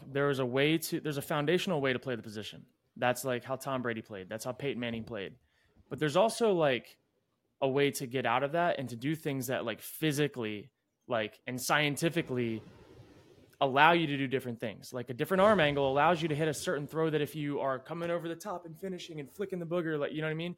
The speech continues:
You cannot make those throws. You will not be accurate over the course of the game. You won't be a-, accurate over, like, the history of your career doing it that way.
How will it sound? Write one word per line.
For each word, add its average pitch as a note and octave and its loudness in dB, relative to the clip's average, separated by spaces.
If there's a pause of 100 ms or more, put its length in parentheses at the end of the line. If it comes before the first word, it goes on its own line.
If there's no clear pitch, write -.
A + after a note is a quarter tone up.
(240)
You F3+ -6
cannot F#3+ 0
make D#3+ -4
those E3 -4
throws. - -6 (340)
You E3+ 2
will E3 2
not D#3 2
be G3 -2
accurate C#3 0
over C#3+ -4
the B2+ -8
course - -10
of F#3 -4
the F3+ 0
game. A#2+ 0 (260)
You D3 0
won't D#3+ 4
be E3+ 4
a-, D#3+ 8
accurate D3 4
over, C3+ 2
like, B2+ 0
the A2+ -6
history C#3+ 0
of B2 2
your A#2 -2
career C#3 0
doing C3 0
it D3+ -6
that A2 0
way. F#2+ -6